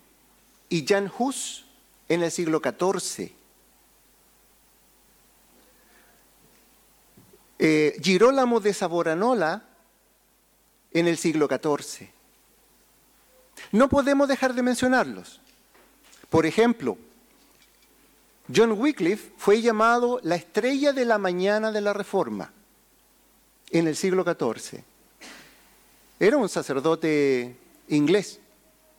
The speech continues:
que ya en ese tiempo se dieron cuenta de las desviaciones doctrinarias que existían en ese momento y la necesidad de volver al origen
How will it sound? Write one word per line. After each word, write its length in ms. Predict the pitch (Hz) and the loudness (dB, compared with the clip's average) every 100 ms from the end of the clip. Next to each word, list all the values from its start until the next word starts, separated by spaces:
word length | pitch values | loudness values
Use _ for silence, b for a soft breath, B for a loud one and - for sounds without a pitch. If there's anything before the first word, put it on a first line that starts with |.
| _ _ _ _ B B B _ | _ _ _ _ B B B _
que 460 | 196 185 - - _ _ | 6 6 4 -16 _ _
ya 400 | 151 143 330 349 | -4 4 6 6
en 200 | 285 240 | 4 2
ese 220 | 285 - | 0 0
tiempo 600 | 226 240 320 - 175 208 - - _ _ _ _ _ - | 0 2 2 2 2 0 -4 -20 _ _ _ _ _ -6
se 220 | - 214 | 2 2
dieron 380 | 226 254 254 233 | 4 2 2 2
cuenta 600 | 240 269 233 135 92 - _ _ _ _ _ _ _ _ _ b b | 2 2 0 -4 -6 -14 _ _ _ _ _ _ _ _ _ b b
de 580 | 151 214 233 240 233 - _ _ _ | -2 2 2 0 -6 -20 _ _ _
las 240 | - 165 151 | -2 -2 0
desviaciones 640 | 160 160 165 - 208 208 | -4 0 0 2 2 2
doctrinarias 760 | 190 - 175 151 175 285 208 147 | 0 -2 -2 0 2 2 0 -2
que 100 | 160 | -6
existían 540 | - 151 - 185 190 | -6 -10 -2 0 0
en 120 | 175 | 0
ese 180 | 175 - | -2 -2
momento 540 | 156 151 196 214 262 311 - _ _ _ B B | -2 0 0 0 -2 -2 -18 _ _ _ B B
y 140 | 214 | 2
la 140 | 233 233 | 4 4
necesidad 760 | 226 - 220 - 196 240 320 | 2 0 -2 0 2 4 4
de 100 | 311 | 2
volver 640 | 254 226 202 190 247 135 - B | 0 0 2 2 2 2 -10 B
al 220 | - 165 151 | 0 2 2
origen 580 | 147 247 247 311 330 | 2 0 0 -2 -2